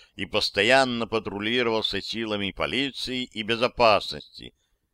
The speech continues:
как скрытыми, так и униформированными патрулями. Квартира была маленькой, лишь по местным меркам, девяносто семь квадратных метров, если переводить на международную систему измерений.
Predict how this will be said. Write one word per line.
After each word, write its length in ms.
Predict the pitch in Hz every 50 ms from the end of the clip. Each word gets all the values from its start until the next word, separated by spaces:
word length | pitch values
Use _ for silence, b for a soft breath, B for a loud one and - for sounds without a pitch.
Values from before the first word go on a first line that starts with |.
| _ _ _
как 260 | - 151 160 - -
скрытыми, 680 | - - - - 135 151 170 165 123 143 139 127 123 120
так 340 | - - 147 151 147 - -
и 200 | - 131 139 143
униформированными 1200 | 135 131 117 110 107 98 - 104 101 95 98 120 135 131 127 120 120 120 117 113 113 110 110 107
патрулями. 800 | 98 - 104 90 - - 98 87 76 69 65 64 60 55 52 - _ _ _ _ _ _ _ _ _ _ _ _ _ _ _
Квартира 460 | - 127 139 135 - 170 185 165 156
была 220 | 120 117 107 98 98
маленькой, 800 | 104 127 139 135 127 127 123 117 - - 113 110 107 101 - _ _ _ _ _ _ _
лишь 260 | - 135 156 147 -
по 120 | - 110 107
местным 440 | 110 113 120 117 - - 110 104
меркам, 680 | 98 95 95 98 101 95 - - - 95 90 85 80 - _ _ b b b b b b -
девяносто 540 | - 147 175 196 - - 160 - 147 151 139
семь 320 | - 151 147 127 117 107
квадратных 600 | - 123 131 135 127 127 117 110 - - 117 107
метров, 480 | 131 135 120 98 - - 71 67 - _ _ _ _ _ _ -
если 400 | 107 123 117 - 107 113 113 104
переводить 560 | - 110 107 110 107 113 117 131 139 135 -
на 100 | 110 107
международную 840 | 104 107 104 98 82 90 104 107 110 113 123 127 120 104 104 101 92
систему 520 | - 98 95 - - 113 110 107 104 104
измерений. 600 | 98 78 90 110 117 113 101 87 71 62 58 58